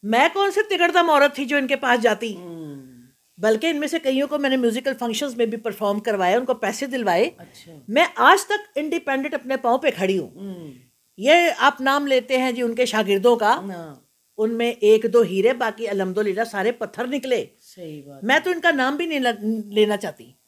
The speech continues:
Speaker 2: सही
Speaker 1: ये
Speaker 2: बात।
Speaker 1: पहले अपना स्टैंडर्ड तो
Speaker 2: ये
Speaker 1: बनाएं।
Speaker 2: आपकी खुददारी है कि आप वाकई
Speaker 1: जी।
Speaker 2: कहती हैं कि मैं
Speaker 1: क्लास ही नहीं
Speaker 2: किसी
Speaker 1: है।
Speaker 2: की, अ, वो मुताज नहीं हूँ।
Speaker 1: क्लास है, जफरी खान की क्लास है।
Speaker 2: हम्म।
Speaker 1: हैं जी, इसके
Speaker 2: सोहेल अहमद साहब
Speaker 1: सोहेल
Speaker 2: की
Speaker 1: अहमद
Speaker 2: क्लास।
Speaker 1: साहब की क्या ही बात है।
Speaker 2: हम्म।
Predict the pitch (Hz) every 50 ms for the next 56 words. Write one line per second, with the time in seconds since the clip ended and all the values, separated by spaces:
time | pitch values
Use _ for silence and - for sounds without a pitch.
0 | _ _ _ _ - 170 165 147 196 247 294 - 311 277 285 311 302 302 302 294
1 | 285 - 277 247 247 277 311 - - 294 240 254 247 233 233 - 240 240 277 262
2 | - 240 196 165 190 185 185 185 214 262 277 254 240 233 220 175 208 214 202 190
3 | 185 185 - 190 190 170 202 262 220 190 220 208 202 202 - 214 202 214 208 202
4 | 196 196 202 196 302 320 359 440 466 - 508 480 480 262 247 - - 269 262 214
5 | 254 254 247 240 233 226 220 202 226 226 220 214 214 208 196 214 220 - - 208
6 | 247 277 262 254 233 220 208 208 214 240 277 277 294 320 392 453 - 320 294 285
7 | 294 339 403 - _ _ - - _ 202 - - 226 226 226 285 339 330 - 262
8 | 247 247 247 233 262 - - 202 180 175 180 180 - 160 170 220 359 - 170 170
9 | 175 165 156 147 135 123 127 127 _ _ _ _ _ - 180 190 196 254 339 370
10 | 370 - - - 214 220 240 233 226 220 233 240 247 226 220 220 - 208 208 240
11 | 247 247 240 240 214 214 226 294 320 - 277 254 247 240 - 262 233 226 233 214
12 | 226 285 311 247 226 202 196 190 185 180 233 381 - 170 160 160